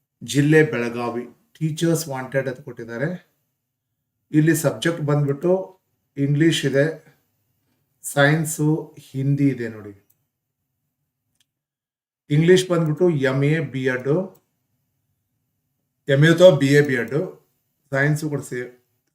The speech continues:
Actually ಸೈನ್ಸ್ ಎಮ್ ಎಸ್ ಸಿ ಅಥವಾ ಬಿ ಎಸ್ ಸಿ ಬಿ ಎಡ್, ಹಿಂದಿ ಎಮ್ ಎ ಅಥವಾ ಬಿ ಎ ಬಿ ಎಡ್. And ಎಕ್ಸ್‌ಪೀರಿಯನ್ಸ್ ಹೇಳಿದ್ದಾರೆ.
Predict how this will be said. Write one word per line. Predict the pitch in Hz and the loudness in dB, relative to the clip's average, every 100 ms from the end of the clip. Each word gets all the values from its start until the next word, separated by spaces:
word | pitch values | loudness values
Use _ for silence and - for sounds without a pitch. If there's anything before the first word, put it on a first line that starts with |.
| - | -20
Actually | 131 156 147 | -10 -6 -6
ಸೈನ್ಸ್ | 143 143 165 139 | -4 -4 -4 -6
ಎಮ್ | 120 135 | -6 -6
ಎಸ್ | 147 - | -6 -6
ಸಿ | 156 | -8
ಅಥವಾ | 156 - - - 139 | -8 -14 -20 -12 -10
ಬಿ | 120 127 | -8 -8
ಎಸ್ | 135 | -8
ಸಿ | 131 | -8
ಬಿ | 117 | -12
ಎಡ್, | 113 107 151 - _ _ _ _ _ _ _ _ _ _ _ - | -12 -14 -16 -18 _ _ _ _ _ _ _ _ _ _ _ -4
ಹಿಂದಿ | 139 151 | 0 4
ಎಮ್ | 147 131 | 4 2
ಎ | |
ಅಥವಾ | 139 160 165 - 131 | -2 -4 -12 -14 -20
ಬಿ | 123 | -12
ಎ | 123 | -10
ಬಿ | 120 | -10
ಎಡ್. | 113 113 143 _ _ _ _ _ _ _ _ _ _ _ _ _ _ _ _ _ - | -12 -14 -20 _ _ _ _ _ _ _ _ _ _ _ _ _ _ _ _ _ -8
And | 120 123 | -6 -4
ಎಕ್ಸ್‌ಪೀರಿಯನ್ಸ್ | 117 - - 151 151 139 | -4 -6 -4 0 0 -2
ಹೇಳಿದ್ದಾರೆ. | 127 117 120 147 185 - | -6 -6 -8 -8 -10 -14